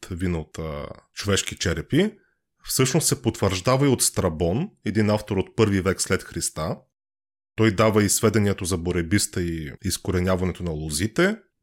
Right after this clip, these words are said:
като говори и за така наречените европейски мизи, които са различни леко от колонията си в Мала Азия, малоазийските мизи, и говори за едни много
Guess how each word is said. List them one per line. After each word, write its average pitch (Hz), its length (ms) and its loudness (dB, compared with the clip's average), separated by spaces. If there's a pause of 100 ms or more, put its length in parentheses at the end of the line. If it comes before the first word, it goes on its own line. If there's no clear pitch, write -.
(320)
като 185 360 2
говори 123 720 4
и 156 120 4
за 156 520 4
така - 200 0
наречените 147 580 2
европейски 117 680 4
мизи, 90 680 0 (340)
които 113 260 2
са 120 180 0
различни 107 560 2
леко 92 320 0
от - 220 -8
колонията 95 540 2
си - 140 2
в 85 200 -2
Мала 87 300 4
Азия, 85 240 0
малоазийските 82 840 -2
мизи, 78 500 -2 (320)
и 202 80 0
говори 151 380 4
за 151 160 4
едни 139 340 4
много 151 640 4